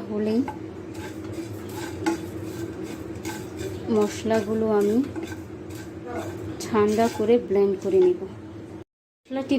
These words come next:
ব্লেন্ড করে কাচের জারে ভরে নিয়েছি। কাচের জারে মশলা বেশি দিন ভালো থাকে, এর স্বাদ গন্ধ সহজে নষ্ট হয় না। আজ এ পর্যন্তই। আমার কথায় বা ভাষায় কোনো ভুল হলে আপনারা অবশ্যই আমার ক্ষমাস্বরূপ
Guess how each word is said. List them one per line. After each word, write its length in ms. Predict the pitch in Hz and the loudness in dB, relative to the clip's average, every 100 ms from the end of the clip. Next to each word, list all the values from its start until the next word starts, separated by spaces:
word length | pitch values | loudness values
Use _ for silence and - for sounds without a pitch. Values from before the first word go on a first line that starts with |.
| 190 | 6
ব্লেন্ড 280 | 208 226 226 226 | 8 8 6 2
করে 160 | 220 220 | 2 2
কাচের 300 | 208 196 226 214 | 0 0 -2 0
জারে 200 | 220 214 185 | 0 2 0
ভরে 200 | 202 196 202 | 2 6 6
নিয়েছি। 340 | 196 190 - 214 - | 6 4 0 -4 -2
কাচের 320 | 190 190 226 202 | -4 0 0 2
জারে 220 | 208 208 214 190 | 2 4 6 6
মশলা 380 | 185 - 196 208 - - - - 190 | 4 2 0 0 0 -10 -12 0 2
বেশি 240 | 196 220 196 | 4 2 6
দিন 120 | 214 208 190 | 8 6 2
ভালো 220 | 190 190 196 | 2 2 2
থাকে, 360 | 202 190 - 190 214 - - 190 | -2 -4 0 -2 -2 -6 0 0
এর 100 | 190 - | 2 -4
স্বাদ 300 | 208 185 196 170 | 2 4 4 4
গন্ধ 260 | 190 185 190 196 - | 8 8 8 2 -2
সহজে 360 | 180 190 196 185 | -2 0 6 6
নষ্ট 260 | 175 170 - 190 | 6 0 -4 -2
হয় 180 | 185 180 180 | 2 6 6
না। 80 | 180 - - - - - - - - - - - - - - 220 | 6 -4 -10 -10 -12 -12 -12 -12 -12 -12 -12 -10 -10 -6 4 4
আজ 100 | 214 220 | 6 4
এ 20 | 214 | 4
পর্যন্তই। 520 | 214 214 208 208 214 220 214 | 4 4 4 2 0 0 0
আমার 180 | 196 190 - | 2 0 0
কথায় 320 | 196 202 202 190 | -2 2 2 2
বা 60 | 190 185 | 0 0
ভাষায় 360 | 180 - 196 190 | 0 2 0 4
কোনো 160 | 190 190 180 | 6 6 4
ভুল 160 | 190 190 | 0 2
হলে 180 | 196 196 180 | 2 2 2
আপনারা 320 | 170 190 185 190 175 | 2 0 2 4 4
অবশ্যই 360 | 190 185 196 185 | 2 2 2 4
আমার 140 | 185 - | 4 2
ক্ষমাস্বরূপ 560 | - 185 190 - 190 | 0 2 2 0 -2